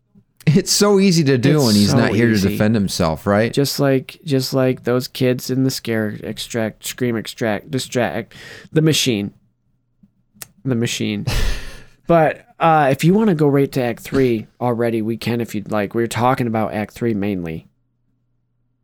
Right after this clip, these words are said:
Speaker 2: It's a really
Speaker 1: Yeah.
Speaker 2: good Act three and kinda longer than most animated movie Act threes. So they're banished.
Speaker 1: Mm-hmm.
Speaker 2: Like, we talked about it.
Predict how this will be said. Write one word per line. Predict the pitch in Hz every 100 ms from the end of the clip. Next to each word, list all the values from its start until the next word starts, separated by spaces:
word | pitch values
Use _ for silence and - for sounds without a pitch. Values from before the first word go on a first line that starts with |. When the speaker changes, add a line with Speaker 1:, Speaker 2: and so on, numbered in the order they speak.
| _ _ _
Speaker 2:
It's | 160 160
a | 156
really | 147 208
Speaker 1:
Yeah. | 185
Speaker 2:
good | 143 156
Act | 123 110
three | - 120
and | 120
kinda | 151 202
longer | 202 135 196 196
than | 123 117 110 71 _ _ _ _ _ _ -
most | 135 143 147 - -
animated | 131 139 135 135 123
movie | 127 127 120
Act | 120 113
threes. | 131 147 120 - - _ _ _ _ _ _ _ _ _
So | - 170
they're | 170
banished. | 143 156 175 147 90 -
Speaker 1:
Mm-hmm. | 107 117
Speaker 2:
Like, | 127 117 - -
we | 147
talked | 156 139 175 196
about | 123 110 95
it. | 80